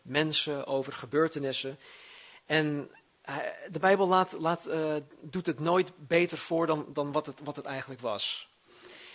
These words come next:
En ik geloof dat in dit gedeelte dat we gewoon een, een aantal tekortkomingen zien van Petrus en de discipelen, waar, waarvan wij iets kunnen leren. En ik worstelde daarmee, want ja, Petrus,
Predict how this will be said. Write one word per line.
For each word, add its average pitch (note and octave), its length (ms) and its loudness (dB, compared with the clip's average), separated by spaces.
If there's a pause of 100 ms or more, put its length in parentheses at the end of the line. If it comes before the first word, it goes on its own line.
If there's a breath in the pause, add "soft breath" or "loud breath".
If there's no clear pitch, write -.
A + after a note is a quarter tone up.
(140 loud breath)
En D#3+ 100 -2
ik A3 80 4
geloof G3+ 400 2
dat F3 140 -2
in D3+ 100 -4
dit G#3+ 160 0
gedeelte C#3+ 440 2
dat D#3 200 -2
we C3 60 -14
gewoon F3 420 0
een, D3 180 -6
een D3 120 -8
aantal C#3+ 720 0 (220)
tekortkomingen E3 680 -2
zien D3 420 -6 (360 soft breath)
van C#3+ 400 -4
Petrus D3 360 -2
en C#3 120 -6
de C3 80 -8
discipelen, A#2+ 680 -4 (340 loud breath)
waar, C3+ 220 4 (100)
waarvan C#3 500 -4
wij D#3 200 2
iets E3 220 -2
kunnen C#3 220 -4
leren. D3 520 -2 (840 loud breath)
En D3+ 100 0
ik D3+ 100 2
worstelde F3 520 4
daarmee, C#3 360 4
want E3+ 260 -4 (1160)
ja, - 320 -4 (420)
Petrus, D3 680 -6